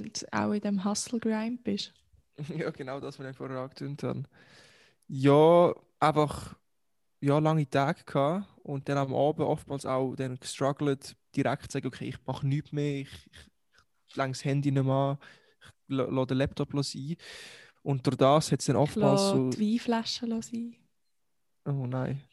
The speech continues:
Speaker 2: das ist... Äh, <laughs>
Speaker 1: Da, da können wir vielleicht noch hören.
Speaker 2: Können wir vielleicht zum Abschluss, äh, über, äh, die Erfahrung reden, ja. Wenn wir da,
Speaker 1: <laughs>
Speaker 2: jetzt hast du schon exposed. Also,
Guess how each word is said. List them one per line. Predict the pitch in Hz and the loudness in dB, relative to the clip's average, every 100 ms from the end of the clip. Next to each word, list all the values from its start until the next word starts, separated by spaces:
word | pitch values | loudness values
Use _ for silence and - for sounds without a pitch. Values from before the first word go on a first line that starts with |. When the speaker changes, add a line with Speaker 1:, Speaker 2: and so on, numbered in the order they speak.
| - - - | -20 -18 -6
Speaker 2:
das | 143 143 | -4 -2
ist... | 131 | 2
Äh, | 139 131 127 131 | 4 4 2 -2
<laughs> | - | 0
Speaker 1:
Da, | 233 214 - 214 220 220 220 | 4 4 2 -4 -4 0 6
da | 226 | 6
können | 254 208 | 8 6
wir | 202 | 6
vielleicht | 196 196 202 - | 4 0 -2 0
noch | 185 196 | 0 0
hören. | 180 185 - _ - - - - _ - | 0 0 -2 _ -16 -10 -10 -10 _ -2
Speaker 2:
Können | - 151 | 4 4
wir | |
vielleicht | 143 143 - | 4 0 0
zum | 139 | 0
Abschluss, | 135 - - 135 - - | 0 0 -4 -4 -4 -4
äh, | 131 131 120 | -2 -2 -4
über, | 135 127 | -10 -10
äh, | 127 127 | -12 -12
die | - | -10
Erfahrung | 127 - 127 131 123 - | -10 -6 -4 -2 -4 -4
reden, | 127 127 127 | -4 -2 -4
ja. | 127 - - - - | -6 -8 -20 -20 -18
Wenn | - 123 123 | -6 -4 -2
wir | 127 - | -4 -2
da, | - 127 - - 208 | 0 0 -4 -10 -20
Speaker 1:
<laughs> | - - | -20 -8
Speaker 2:
jetzt | 135 - | -4 2
hast | 143 - | 2 2
du | |
schon | - | 2
exposed. | 135 - - 123 127 - - - - - - - _ _ - | 2 0 0 0 0 -8 -12 -20 -20 -20 -20 -20 _ _ -4
Also, | 139 143 135 | -2 0 -2